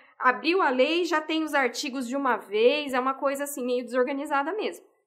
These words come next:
Enquanto que a nova lei, ela tem os tópicos, as seções, tudo bem definido, então ela é realmente mais organizada. Então, a gente vê aqui, a lei antiga já de cara falava do direito de representação contra ato de autoridade,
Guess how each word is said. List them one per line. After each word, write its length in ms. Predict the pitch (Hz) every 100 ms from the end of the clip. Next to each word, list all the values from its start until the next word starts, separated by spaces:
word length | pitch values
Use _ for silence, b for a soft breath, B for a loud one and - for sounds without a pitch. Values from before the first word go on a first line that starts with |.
| -
Enquanto 380 | 370 349 359 -
que 80 |
a 100 | -
nova 400 | 294 247 320 277
lei, 260 | 226 220 269
ela 160 | 269 277
tem 160 | 294 302
os 180 | 320
tópicos, 640 | - 226 226 254 247 240 233
as 160 | 233
seções, 800 | 247 247 - 226 220 240 240 240 - B -
tudo 180 | 339 285
bem 220 | 262 427
definido, 580 | 453 415 339 269 254 233
então 300 | 233 262 269
ela 100 | 302
é 140 | 320 320
realmente 440 | 247 330 302 311
mais 220 | 269 269
organizada. 580 | 294 294 330 330 190 165 - b b
Então, 160 | - 339
a 60 | 349
gente 260 | 349 359
vê 120 | 302
aqui, 340 | 320 339 - - b b
a 120 | - 330
lei 160 | 349
antiga 520 | 262 247 - 320 247
já 300 | 220 269 269
de 140 | 330 311
cara 340 | 330 277 381
falava 400 | 370 311 269 285
do 100 | 262
direito 360 | 247 262 262 262
de 80 | 262
representação 880 | 262 262 247 247 254 247 262 262
contra 440 | - 285 277 294 254
ato 140 | 427
de 60 | 254
autoridade, 680 | 254 269 277 247 185 -